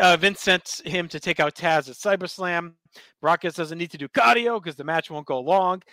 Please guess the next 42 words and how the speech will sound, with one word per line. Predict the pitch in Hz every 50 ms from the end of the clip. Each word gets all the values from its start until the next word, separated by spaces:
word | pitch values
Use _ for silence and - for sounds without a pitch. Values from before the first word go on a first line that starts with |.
| _ _
He'll | - 170
get | 165 160 139
stretchered | - - - 185 196 202 - - 202 170
and | - -
tapped | - 214 226 269 - -
right | 202 180 160 147
out. | 135 131 131 127 - _ _
Brockus | 160 170 185 - 180 165 -
didn't | - 165 160 147 -
pay | 147 135 131
his | 127 127
dues. | 131 190 151 147 147 - - - - _ _ _ _
Took | - 185 -
Taz | - 185 165 160 151 147
eleven | 156 214 294 311 311 262
years | 233 208 208 196 -
to | - 175
get | 160 147 -
to | 147
six | - - 151 - -
figures, | - 156 147 139 139 135 127
but | - - 120
Brockus | - 151 160 165 - - 165 147 -
got | - 156 147
it | 147 147 147
just | 147 135
for | - 143
being | 131 143 139 131
a | 120
bodybuilder. | 113 139 139 135 131 120 131 127 123 123 123 127 - _ _ - - _ _ -
Taz | 185 190 202 180
will | 180 160
send | - 196 180
him | 165 151
back | 160 170 160 -
to | - 139
tight | - - 202 208 208
and | 180 151
a | -
beaten, | - - 185 208 226 185 143
stretched | - - - 170 185 190 - - - 147
musclehead | 151 240 277 - - 254 220 233 233 233